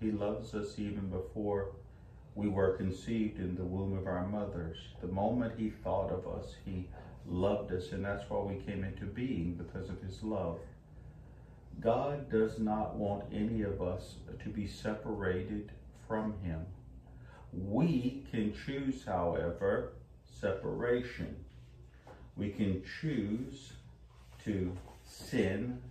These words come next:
commit a mortal sin, and choose to separate ourselves from the love and mercy of God. But death, illness, these can't separate us from the love of God, as we hear so often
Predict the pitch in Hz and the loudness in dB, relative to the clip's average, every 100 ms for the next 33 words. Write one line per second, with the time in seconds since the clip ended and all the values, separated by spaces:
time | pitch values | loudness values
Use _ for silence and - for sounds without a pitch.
0 | - - 98 98 85 90 90 92 - 92 | -12 -4 0 2 2 2 2 2 -2 -2
1 | 90 107 78 82 - 87 87 - - 92 | 0 0 -2 -4 0 0 0 -4 -4 -2
2 | 92 87 87 - - - - - - 98 | 0 0 2 2 0 0 2 2 -2 -4
3 | 90 85 87 - - - 90 - 95 87 | -2 0 0 0 -2 -2 -4 -4 -2 -4
4 | - - 87 90 - - - - - - | -2 0 2 2 -2 -6 -16 -20 -20 -20
5 | - - - - - - - - - - | -14 -12 -12 -12 -18 -20 -20 -20 -20 -20
6 | - - - - - - - - 101 107 | -20 -20 -20 -20 -20 -6 0 2 8 10
7 | 131 170 - - - - - - - - | 10 6 0 -12 -14 -18 -18 -20 -12 2
8 | 113 135 165 185 - - - - - - | 6 8 8 6 -2 -12 -14 -20 -20 -20
9 | - - - - 127 160 151 - 104 85 | -20 -20 -20 -4 6 8 6 2 0 0
10 | - - - 90 85 87 85 87 - - | 0 -2 0 0 2 2 0 -4 -6 -8
11 | 85 85 82 85 82 - - - 95 95 | -4 -2 -2 -2 -2 -2 -4 -4 -2 -2
12 | 101 101 - 95 - 104 - - 98 98 | -4 -6 -4 -4 -2 -2 -2 -2 2 2
13 | - - | 2 -4